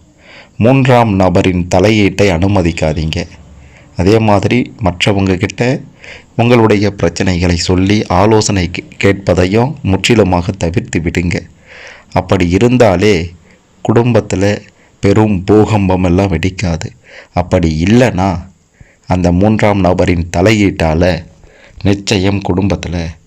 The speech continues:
பிரச்சனைகள் உருவாவதை யாராலும் தடுக்கவும் முடியாது. மற்ற ராசிக்காரர்களை விட சிம்மம் ராசியில பிறந்த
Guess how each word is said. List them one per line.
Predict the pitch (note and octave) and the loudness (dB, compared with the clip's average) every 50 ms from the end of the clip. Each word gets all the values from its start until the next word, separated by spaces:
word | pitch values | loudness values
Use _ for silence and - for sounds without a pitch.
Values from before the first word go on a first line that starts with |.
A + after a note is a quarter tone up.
| - - - | -20 -16 -4
பிரச்சனைகள் | - F#2 F2+ F2+ - G#2+ G#2 F#2+ F2 G2 F2+ | -4 -4 -2 0 0 0 0 0 0 0 0
உருவாவதை | E2 D#2+ F2 F2+ G2 G2+ G2 F#2+ F2 F2 F#2+ F#2 - F#2+ F2+ E2+ F2 F2+ - _ _ _ _ - - - _ _ | 0 0 0 0 0 0 0 -2 -2 -4 -6 -6 -4 -4 -4 -6 -8 -12 -18 _ _ _ _ -20 -20 -20 _ _
யாராலும் | - F#2 F#2 F#2+ F#2 F#2 F#2 F2+ F#2 G#2 G2 F2+ F2 F#2+ G2 - - - | -2 0 2 2 2 2 2 2 0 0 0 0 -2 -4 -4 -8 -6 -6
தடுக்கவும் | F#2 F#2 A2+ A2 - - F2+ F2 G2 G2 F#2+ | -4 -2 -4 -2 0 0 2 2 2 2 2
முடியாது. | F2 D#2+ E2+ E2+ E2+ E2 D#2 D#2 D#2+ E2 E2+ - - - - - _ _ - | 0 0 0 0 2 0 0 -2 -2 -2 -4 -4 -6 -12 -18 -20 _ _ -6
மற்ற | D3 G#2+ G#2+ A2+ A2 - - - C3 A#2 A2+ A2 | -2 0 0 -2 -2 -6 -4 -2 0 0 0 0
ராசிக்காரர்களை | - G#2+ G#2+ G#2 - - G#2+ - - G#2 G2 G2+ G2 F#2+ E2+ F#2 F#2 F2+ F2 E2+ E2 | 0 0 0 0 0 -2 -4 0 0 2 2 2 2 0 0 0 0 0 0 -2 -2
விட | E2+ F2 E2 A2 G#2+ G2+ - - _ _ - - _ _ _ _ _ _ - _ _ _ _ _ - - | -2 -2 -2 0 -2 -2 -4 -10 _ _ -20 -20 _ _ _ _ _ _ -20 _ _ _ _ _ -8 -2
சிம்மம் | - G2+ F#2+ G#2 G#2 G2 F#2+ F#2 F2+ | -2 0 0 2 0 2 0 0 0
ராசியில | F#2 G2 G2 - - F#2+ F2+ F#2 F#2 F#2 F2 | 0 0 0 -2 -4 -2 -2 0 0 0 0
பிறந்த | F2+ - F2 - F2+ F2 F2 E2+ E2 E2 | 0 -2 0 0 0 0 0 -2 -2 -2